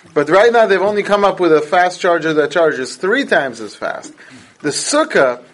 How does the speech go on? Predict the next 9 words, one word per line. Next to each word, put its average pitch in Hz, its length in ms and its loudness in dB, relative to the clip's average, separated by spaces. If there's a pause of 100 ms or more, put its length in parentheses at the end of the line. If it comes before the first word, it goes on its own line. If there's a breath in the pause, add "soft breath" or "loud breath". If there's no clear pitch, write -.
(100)
is 170 200 0
your 175 160 2
spiritual 220 800 0
seven 254 580 0
times 123 440 -4
fast 98 360 -6
charger. - 360 -12 (1200)
The 123 400 -8
lulav. 139 560 2